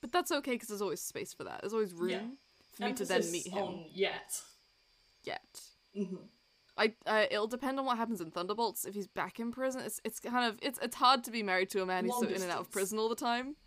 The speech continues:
Speaker 1: I can
Speaker 2: Mm-hmm.
Speaker 1: relate to Charles Xavier. <laughs> It's really tough to be married to a guy who's constantly a terrorist and going
Speaker 2: It
Speaker 1: back in
Speaker 2: is, it
Speaker 1: prison.
Speaker 2: is.
Speaker 1: It's a tough life. But, you know, I have, um, his butler boy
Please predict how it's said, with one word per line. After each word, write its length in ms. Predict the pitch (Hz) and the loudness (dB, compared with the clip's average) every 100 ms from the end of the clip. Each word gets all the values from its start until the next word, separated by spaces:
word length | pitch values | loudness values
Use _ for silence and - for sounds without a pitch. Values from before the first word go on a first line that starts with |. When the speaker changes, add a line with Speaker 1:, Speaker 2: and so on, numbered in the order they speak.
| - _ - - - | -20 _ -20 -20 4
Speaker 1:
I 80 | 226 | 6
can 120 | 277 | 8
Speaker 2:
Mm-hmm. 40 | 254 | 8
Speaker 1:
relate 200 | 226 208 | 8 6
to 80 | 214 | 0
Charles 240 | 220 175 190 | 0 0 -2
Xavier. 420 | - 120 - 262 277 | -6 -8 -4 -4 -4
<laughs> 40 | - - - - - - | -12 -18 -10 -8 -4 0
It's 160 | 247 | 0
really 240 | 226 240 254 | 4 4 6
tough 320 | - 226 - | 8 6 6
to 60 | 254 | 4
be 140 | 247 | 6
married 260 | 220 214 143 | 8 6 6
to 120 | 214 | 4
a 40 | 220 | 6
guy 260 | 220 190 | 6 4
who's 180 | 226 208 | 4 0
constantly 460 | - 220 214 220 190 | 0 0 0 0 0
a 60 | |
terrorist 540 | 190 180 190 214 254 - | 2 2 2 2 -2 -2
and 80 | 196 | 0
going 180 | 190 | 0
Speaker 2:
It 20 | 180 | 0
Speaker 1:
back 140 | - | -4
in 60 | 170 | -6
Speaker 2:
is, 40 | |
it 60 | 180 | -6
Speaker 1:
prison. 340 | 185 190 214 156 | -4 -2 -2 -6
Speaker 2:
is. 240 | - - - _ _ _ _ - - - | -14 -18 -20 _ _ _ _ -20 -12 -6
Speaker 1:
It's 120 | 233 | -6
a 40 | |
tough 240 | - 233 - | -2 -4 0
life. 320 | 202 175 - _ - - | 0 0 -4 _ -16 2
But, 60 | |
you 40 | 247 | 6
know, 80 | 220 | 6
I 80 | |
have, 260 | 233 233 214 | 8 4 4
um, 160 | 208 208 | 2 2
his 180 | 196 175 | 0 0
butler 340 | 202 - 190 | -2 0 -2
boy 300 | 156 160 | -4 -4